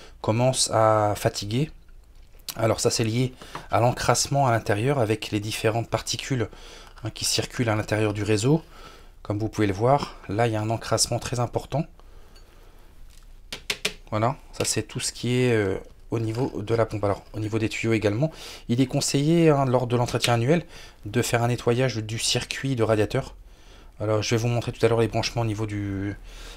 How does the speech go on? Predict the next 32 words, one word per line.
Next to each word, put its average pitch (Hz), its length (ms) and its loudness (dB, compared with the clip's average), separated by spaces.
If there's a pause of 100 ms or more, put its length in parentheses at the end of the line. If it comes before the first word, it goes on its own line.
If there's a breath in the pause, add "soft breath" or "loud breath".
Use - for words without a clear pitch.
au 110 80 -2
niveau 113 220 0
de 110 60 2
la 104 80 6
chaudière, - 420 0
comment 104 240 0
ça - 140 -2
se - 80 -4
passe 127 180 2
pour 117 160 -6
pouvoir 113 220 -4
changer, 113 340 0
euh, 113 80 0
le 117 80 0
moteur 117 300 -2
pompe. - 180 -6 (400 loud breath)
Alors, 107 260 0
euh, 113 460 4
vous 120 240 0
avez 123 220 0 (100)
un 113 480 0 (300)
petit 127 280 0
joint. 143 380 2 (440 loud breath)
Alors - 200 4 (580)
parfois, 170 600 4
euh, 139 200 4
c-, - 360 2
la 120 120 4
fuite - 200 -6
provient 139 400 2
entre 120 540 0
le, 110 640 0